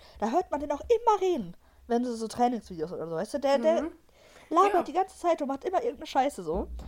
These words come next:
Speaker 1: Deshalb,
Speaker 2: Mhm.
Speaker 1: ähm, ja, der Sully, finde ich,
Speaker 2: Okay.
Speaker 1: passt da auch sehr gut rein.
Speaker 2: Gut, gut, gut, gut. Ähm, dann,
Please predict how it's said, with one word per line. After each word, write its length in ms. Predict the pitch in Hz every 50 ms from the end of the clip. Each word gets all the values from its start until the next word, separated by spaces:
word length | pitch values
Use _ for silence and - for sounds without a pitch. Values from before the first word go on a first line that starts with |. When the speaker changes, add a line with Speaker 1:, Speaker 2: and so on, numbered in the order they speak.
| - - -
Speaker 1:
Deshalb, 380 | 240 226 240 269 277 302 320 392
Speaker 2:
Mhm. 60 | -
Speaker 1:
ähm, 300 | 254 269 269 277 277 277 -
ja, 300 | - 226 190 170 170 190 - - - - _ _ _ -
der 80 | - 214
Sully, 260 | - - 247 269 262
finde 160 | - 254 233
ich, 60 | 294 285
Speaker 2:
Okay. 80 | - 208
Speaker 1:
passt 140 | - -
da 60 | 185 135
auch 100 | 165 175
sehr 140 | - 165 151
gut 160 | 151 - -
rein. 180 | 151 147 151 -
Speaker 2:
Gut, 180 | 247 - - - _ _ _ _ _ _ _ _ - _
gut, 120 | - - - - - _ _ _ _ _ _
gut, 260 | - - - - _
gut. 120 | - - _ _ _ _ _ _ _ _ _ _ _ _ _ _ _ _ _ _ _ _ _ _ _ _ _ -
Ähm, 680 | 254 254 247 247 247 240 254 254 254 254 254 254 254 254 _ _ - - _ _ _ _
dann, 460 | - 226 214 226 240 262 277 285 302